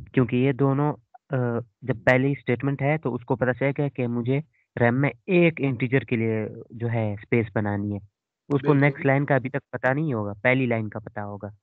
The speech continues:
Speaker 1: तो वो एक integer के लिए बना लेगा फिर अगली line पे। लेकिन arrays में जब उसको पता चलेगा कि arrays चल रहे हैं अभी फिलहाल,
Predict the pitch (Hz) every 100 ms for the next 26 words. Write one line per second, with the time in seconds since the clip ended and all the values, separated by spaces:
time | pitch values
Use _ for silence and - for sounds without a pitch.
0 | _ _ _ - 127 143 151 143 139 127
1 | 127 135 139 131 120 131 147 156 160 156
2 | 131 127 117 110 110 110 107 107 110 -
3 | - 127 143 151 151 143 117 117 139 127
4 | 135 156 160 135 120 143 _ _ _ -
5 | 127 147 147 147 147 113 127 113 110 110
6 | 101 104 - 117 107 98